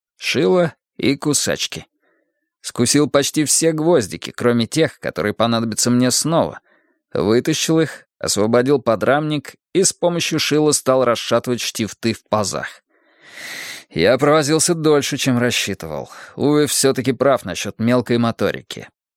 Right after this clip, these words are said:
Но спустя двадцать минут копия уже находилась в раме,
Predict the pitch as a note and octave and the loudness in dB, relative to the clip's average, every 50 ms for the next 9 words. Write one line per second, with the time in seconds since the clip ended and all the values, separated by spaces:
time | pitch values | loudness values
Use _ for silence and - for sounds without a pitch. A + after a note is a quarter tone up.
0 | _ _ _ _ - G#2 A#2 A#2 A#2+ A#2 A2 G2+ F#2 - - - G2+ - - - | _ _ _ _ -2 0 2 2 2 2 2 0 0 -2 -4 -2 -2 -4 0 0
1 | A2+ A2 G2 G2+ G#2 G#2 G2+ - - F#2 - F#2 F#2 G2+ G#2+ B2 C3+ - - - | 0 0 0 0 0 0 0 -2 -4 -6 -6 -6 -4 -2 0 0 0 -2 -4 -10
2 | - - _ - C#3 C#3+ - - C#3 C3 B2 A2+ A2 A#2+ B2 G#2+ - A2+ G#2 G#2+ | -12 -6 _ 2 2 2 4 2 2 4 4 2 2 2 0 0 0 -2 0 0
3 | A2 G#2 F#2+ - - D#2+ F2+ G#2+ A#2 C#3 D3+ D3+ D3+ C#3+ - | 0 0 -2 -4 -4 -2 0 2 2 2 2 0 0 -2 -4